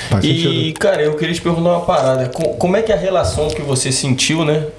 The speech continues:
Speaker 2: do, dos gringos com o fato de você ser um barista brasileiro? Aí tem dois pontos aí. Um é, você é, é, pô, Brasil, café, a galera relaciona automaticamente, né? Mas, por outro lado,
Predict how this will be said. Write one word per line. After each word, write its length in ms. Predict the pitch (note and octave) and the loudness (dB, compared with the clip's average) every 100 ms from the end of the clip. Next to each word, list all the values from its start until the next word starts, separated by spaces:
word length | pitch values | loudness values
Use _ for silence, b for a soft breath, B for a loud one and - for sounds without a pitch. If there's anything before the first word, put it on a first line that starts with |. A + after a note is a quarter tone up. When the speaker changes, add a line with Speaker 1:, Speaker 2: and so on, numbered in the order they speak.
| - | -8
Speaker 2:
do, 300 | B2+ C3+ B2+ | -2 0 2
dos 200 | C3 A#2+ | 2 0
gringos 520 | A#2+ D3 F3+ E3+ - | 0 2 2 0 -6
com 560 | - D3+ D3+ D3 C#3 C3+ | -6 -2 0 2 0 0
o 20 | |
fato 400 | C3 C#3 D3 C#3 | 0 0 0 -4
de 80 | C3+ | -6
você 280 | C#3 B2 C3 | -4 -2 0
ser 160 | D3+ | 0
um 120 | C#3+ | 0
barista 680 | C#3+ B2+ B2 D#3+ F3 - E3+ B B B | 0 0 -2 -6 -6 -4 -6 B B B
brasileiro? 800 | B2+ C#3 C#3+ D3 B2 A2+ G#2+ G#2+ - B B B | 0 2 2 0 0 0 0 -4 -10 B B B
Aí 160 | - B2 | -2 -2
tem 160 | D3 | -2
dois 200 | D3 F3+ | 0 0
pontos 440 | - D3 C#3 C3 C3 | 0 0 0 -2 0
aí. 280 | A2+ F#2+ F2+ B B B - | 0 -2 -8 B B B -2
Um 300 | E3 F#3 C#3+ | 0 2 2
é, 260 | A#2+ A2+ - - - A#2+ | 0 -2 -8 -12 -10 -2
você 440 | B2 - C3+ C3 | 0 0 0 2
é, 400 | B2 B2 A#2 A2+ G#2 - - | 2 0 0 -2 -4 -10 -2
é, 200 | A2 G2+ - | 0 0 0
pô, 200 | B2+ G2 B2 | 0 -2 0
Brasil, 600 | C3+ B2 - C3 D#3 F3 | 0 0 -2 -4 -2 -2
café, 520 | C3+ C3 - A#2+ C3+ | -2 -2 -2 0 2
a 60 | B2 | 0
galera 460 | A2+ A#2 B2 A#2+ G#2+ | 0 0 2 2 2
relaciona 600 | A#2 A#2+ A#2+ B2 B2 B2 | 0 0 0 2 2 2
automaticamente, 920 | B2+ B2+ A#2+ - A#2+ A2+ B2+ F3+ D3+ | 2 0 0 0 -2 0 -2 -2 0
né? 160 | D3+ D3+ B B B G#2 | -2 -2 B B B -2
Mas, 260 | B2 D3+ | 0 0
por 160 | D3 D#3 | -2 -4
outro 200 | - D#3 | -6 -4
lado, 380 | C#3+ E3+ F3+ | -4 -4 -4